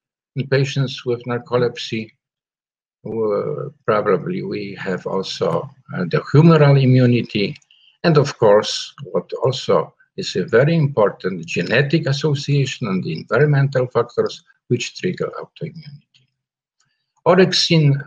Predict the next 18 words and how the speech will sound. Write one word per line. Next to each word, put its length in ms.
uh, 200
neurons 760
seem 380
to 80
be 320
the 100
target. 280
And 380
also 720
other 300
arguments 1000
for 160
that 280
is 380
that 220
immunotherapy, 1120
uh, 200
investigated 760